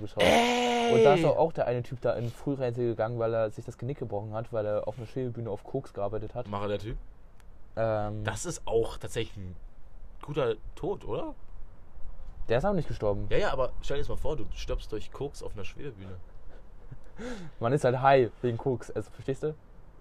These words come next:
Speaker 2: Könnte ich mir jetzt, äh
Speaker 1: Deswegen braucht man gar keine Schwebebühne. Das war nur so ein metaphorisches Mittel.
Speaker 2: Ach so.
Speaker 1: Die Schwebebühne. Er war eigentlich nur übel high und
Speaker 2: Ach so.
Speaker 1: <laughs> hat sich dabei das Genick gebrochen.
Speaker 2: Ach so, das wusste ich nicht. Also du hast keine Kratz-,
Speaker 1: Würde ich jetzt interpretieren?
Speaker 2: Ich weiß es nicht.
Speaker 1: Ja,
Speaker 2: Vielleicht
Speaker 1: hat
Speaker 2: war er
Speaker 1: bestimmt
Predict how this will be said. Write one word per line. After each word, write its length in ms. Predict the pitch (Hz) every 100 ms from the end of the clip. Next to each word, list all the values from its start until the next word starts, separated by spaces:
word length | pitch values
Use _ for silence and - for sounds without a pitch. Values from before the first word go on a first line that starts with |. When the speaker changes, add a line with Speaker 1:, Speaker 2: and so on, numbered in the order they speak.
| -
Speaker 2:
Könnte 320 | - 113 143
ich 100 | 175
mir 160 | 170 170
jetzt, 220 | 170 165
äh 220 | 175 170 170
Speaker 1:
Deswegen 200 | 151 139
braucht 120 | 147
man 100 | 147
gar 100 | 135
keine 180 | 135 127
Schwebebühne. 420 | 156 143 110 113
Das 120 | 120
war 80 | 151
nur 140 | 147
so 80 | 127
ein 240 | 123 117 110 -
metaphorisches 680 | 123 123 123 170 156 123 117
Mittel. 280 | 143 101 95 - - - - -
Speaker 2:
Ach 40 |
so. 280 | - 165 120 - -
Speaker 1:
Die 60 | 117
Schwebebühne. 420 | 131 123 104 107
Er 100 | 104
war 120 | 123
eigentlich 180 | 143 135
nur 180 | 143 139
übel 220 | 160 139 -
high 200 | 135 127
und 60 | 123
Speaker 2:
Ach 60 |
so. 340 | - 208 - 220
Speaker 1:
<laughs> 20 |
hat 120 | 294
sich 80 | 302
dabei 220 | 190 113
das 200 | 117 127
Genick 200 | 131 120
gebrochen. 400 | 120 107 110 104 -
Speaker 2:
Ach 80 | 165
so, 140 | 120 101 - - -
das 100 | -
wusste 200 | - 90
ich 60 |
nicht. 120 | 85 - - - - -
Also 80 | 101
du 60 |
hast 120 | 113 -
keine 160 | 123
Kratz-, 300 | - - - -
Speaker 1:
Würde 160 | 139
ich 60 | 170
jetzt 140 | 175 151
interpretieren? 580 | 180 185 202 214 110 - - -
Speaker 2:
Ich 100 | 85
weiß 200 | 117 107
es 60 | 90
nicht. 180 | 92 - - - - - - -
Speaker 1:
Ja, 0 |
Speaker 2:
Vielleicht 240 | 117 120 120
Speaker 1:
hat 60 |
Speaker 2:
war 60 | 139
er 60 |
Speaker 1:
bestimmt 140 | 139